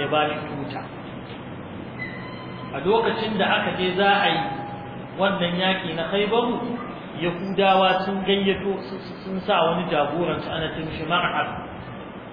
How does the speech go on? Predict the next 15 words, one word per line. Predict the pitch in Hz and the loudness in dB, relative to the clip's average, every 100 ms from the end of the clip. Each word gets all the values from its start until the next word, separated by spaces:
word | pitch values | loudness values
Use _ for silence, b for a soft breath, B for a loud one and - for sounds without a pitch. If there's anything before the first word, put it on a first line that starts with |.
| - - | -12 -10
shi | 175 170 | -8 -4
ne | 156 | -2
ya | 156 | -2
zama | 156 160 | 0 0
jagoransu. | 143 127 127 147 - - - - - - - - - - - - - - - - | 0 0 0 0 0 -2 -4 -8 -10 -12 -12 -12 -12 -12 -12 -12 -12 -12 -12 -4
Sayyidina | 160 165 165 165 | -2 0 2 4
Ali | 151 170 | 4 2
radiyallahu | 151 160 156 160 165 156 | 2 2 2 4 4 4
anhu | 180 - - | 0 -2 -4
shi | - | -4
kuma | 175 175 | -4 -2
shi | 202 185 175 | -2 -4 -4
ke | |
rike | 147 - | -4 -2
da | 160 | -2